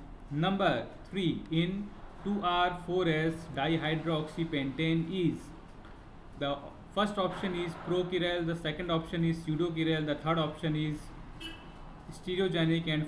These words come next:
fourth option is achirotopic. So हमको इसमें ये बताना है कि जो थर्ड नंबर कार्बन एटम है pentane carbon chain में, five membered carbon chain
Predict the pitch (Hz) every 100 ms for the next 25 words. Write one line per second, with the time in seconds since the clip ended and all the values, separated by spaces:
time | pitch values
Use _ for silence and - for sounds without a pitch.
0 | - 156 170 160 139 - 156 143 147 147
1 | 165 160 160 143 143 131 101 101 - -
2 | - - - - - - - - 196 180
3 | 180 208 208 208 208 196 175 165 180 190
4 | 196 196 - 185 240 240 220 208 208 160
5 | 156 151 123 113 104 98 87 - - -
6 | - - - - - - - - - -
7 | - - - - - - - - - -
8 | 160 160 - 185 202 247 - - - 143
9 | 143 151 208 208 180 165 143 120 120 233
10 | - - 151 156 165 151 143 143 143 143
11 | 123 127 165 160 139